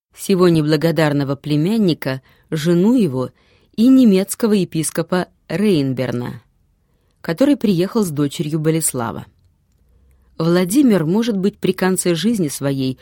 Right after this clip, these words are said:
простил Святополка. Обрадованный смертью дяди и благодетеля,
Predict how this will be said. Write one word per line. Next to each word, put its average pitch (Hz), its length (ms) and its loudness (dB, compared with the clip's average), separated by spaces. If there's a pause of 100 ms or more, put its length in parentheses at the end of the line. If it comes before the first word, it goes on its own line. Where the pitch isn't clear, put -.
(240)
простил - 500 -2
Святополка. 135 800 -4 (880)
Обрадованный 151 760 2
смертью 147 560 -2
дяди 143 360 0
и 139 40 0
благодетеля, 135 840 -2